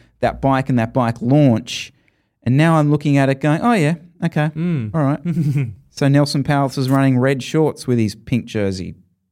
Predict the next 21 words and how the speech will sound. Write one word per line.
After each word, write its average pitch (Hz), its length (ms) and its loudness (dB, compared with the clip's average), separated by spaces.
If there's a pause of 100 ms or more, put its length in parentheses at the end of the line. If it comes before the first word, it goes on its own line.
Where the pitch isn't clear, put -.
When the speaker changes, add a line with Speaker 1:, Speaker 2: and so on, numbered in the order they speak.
Speaker 1:
That's, - 360 -8 (120)
that's 131 240 -6
a 117 80 -6
questionable 110 680 -2
decision. 117 380 0 (220)
I 123 80 2
didn't 147 160 4
even 135 260 2
look 170 140 2
at 135 100 -6
the, 117 60 -6
the, 113 420 -2 (120)
the 120 100 2
bike. 101 400 -4
Speaker 2:
Mm. 135 100 -8
Speaker 1:
So 120 300 2 (400)
I 180 100 2
don't 196 100 2
know. 170 160 4
I 127 120 2
just, - 400 -6